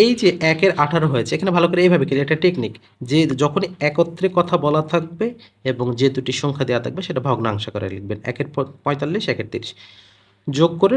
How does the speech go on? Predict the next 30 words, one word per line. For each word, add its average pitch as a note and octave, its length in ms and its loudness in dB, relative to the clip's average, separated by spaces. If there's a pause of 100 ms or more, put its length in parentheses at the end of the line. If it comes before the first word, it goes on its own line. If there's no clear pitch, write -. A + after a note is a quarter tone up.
লসাগু D3+ 320 0
করে F3 140 6
আমরা D#3+ 180 2
কত D#3+ 100 2 (100)
পেয়েছি? D#3+ 240 -2 (160)
একের C#3 220 2
আঠারো। G#2+ 240 -4 (200)
আমরা D3+ 200 2
এখানে F3 180 2 (100)
যখন E3 180 -2 (120)
এক E3+ 60 4 (100)
ধরে F3+ 240 6
নিচ্ছি, - 280 0
এখানেও D#3 300 0
এক C#3+ 140 -4
আসছে। - 260 -4 (340)
তাহলে A#2 220 -4
এখন B2 140 -4 (220)
একটা - 200 -8 (100)
বাদ A#2+ 220 2
দেন, D3+ 100 -2 (100)
কত C#3 100 -2 (120)
থাকলো? E3+ 240 -4 (460)
আঠারো। A2 240 -6 (320)
আঠারোটাই B2 400 -6 (120)
উত্তর। - 220 -14 (400)
তার E3+ 160 4
মানে B2 160 0 (300)
এখানে C3+ 240 0 (140)
সে D#3 80 0